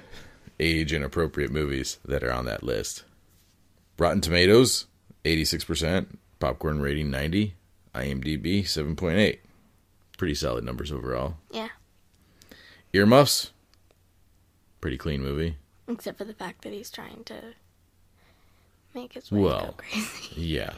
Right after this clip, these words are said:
Speaker 1: but no bad language. Not a lot of smoking or drinking.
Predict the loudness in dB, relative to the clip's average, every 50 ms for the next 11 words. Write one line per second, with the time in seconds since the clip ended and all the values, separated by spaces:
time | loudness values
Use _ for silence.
0 | -14 -18 -20 -20 -10 -6 -4 -4 -2 -4 -6 -10 -16 -20 -20 _ _ _ _ _
1 | -6 -6 -4 -2 -2 -2 -2 -2 -2 -4 -4 -4 -4 -2 -2 -2 -2 -4 -4 -6
2 | -8 -10 -12 -16 _ _ _ _ _ _ _ _ _ _ _ _ _ _ _ _
3 | _ _ _ _ _ _ _ _ _ _ _ _ _ _ _ _ _ _ _ _
4 | _ _ _ _ -6 -4 -4 -4 -4 -4 -4 -4 -4 -6 -6 -6 -8 -8 -8 -8
5 | -8 -8 -6 -6 -6 -6 -6 -8 -8 -8 -8 -6 -6 -8 -10